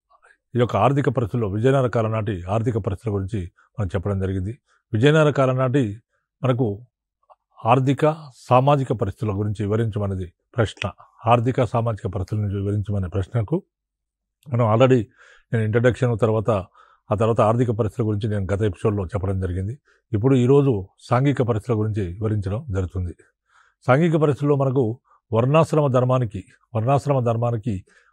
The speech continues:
పాలకులు, పాలితులు ప్రాధాన్యత ఇచ్చారు. వర్ణాశ్రమ ధర్మం అంటే నాలుగు వర్ణాశ్రమ ధర్మాలు ఉంటాయి.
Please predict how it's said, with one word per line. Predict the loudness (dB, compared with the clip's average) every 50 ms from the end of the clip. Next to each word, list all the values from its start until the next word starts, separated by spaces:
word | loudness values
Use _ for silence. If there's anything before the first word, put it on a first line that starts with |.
| _ _ -2
పాలకులు, | 0 2 2 2 2 2 0 0 -2 -6 -12 _ _ -4 -2
పాలితులు | 0 2 2 2 2 0 -2 -4 -6 _ _ -2
ప్రాధాన్యత | 0 2 2 2 0 -2 -2 -4
ఇచ్చారు. | -4 -4 -4 -6 -6 -8 -8 -8 -8 _ -2
వర్ణాశ్రమ | -2 0 2 2 2 2 2 0 -2 0
ధర్మం | 0 0 0 0 -2 -2
అంటే | -2 -2 -2 -4 -4 -6 -10 _ _ _ _ _ _ _ _ _ 0
నాలుగు | 2 4 4 4 4
వర్ణాశ్రమ | 4 2 2 2 0 -2 0 -2 -2 0
ధర్మాలు | 0 0 0 0 -2 -4 -4
ఉంటాయి. | -6 -6 -8 -8 -10